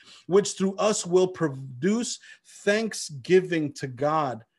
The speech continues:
for the approval of his service. They will glorify God because of your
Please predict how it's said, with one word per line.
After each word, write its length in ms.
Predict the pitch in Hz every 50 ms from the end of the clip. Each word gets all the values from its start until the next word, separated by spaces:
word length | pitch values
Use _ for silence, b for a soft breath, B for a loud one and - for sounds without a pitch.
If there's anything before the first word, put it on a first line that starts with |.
| _ b b b b b _
for 140 | - 180 165
the 140 | 160 156 151
approval 580 | 151 - - - 196 220 226 196 190 170 160
of 80 | 147 123
his 160 | 135 139 -
service. 480 | - - 170 180 190 175 156 139 - -
They 180 | 185 196 226
will 140 | 190 190 175
glorify 800 | 156 127 143 147 160 170 190 208 208 190 196 - 180 160 151 143
God 340 | 139 151 151 147 147 143
because 360 | 139 151 143 - 175 175 143 156
of 160 | 156 135 131
your 560 | 139 135 139 156 165 175 190 196 202 190 196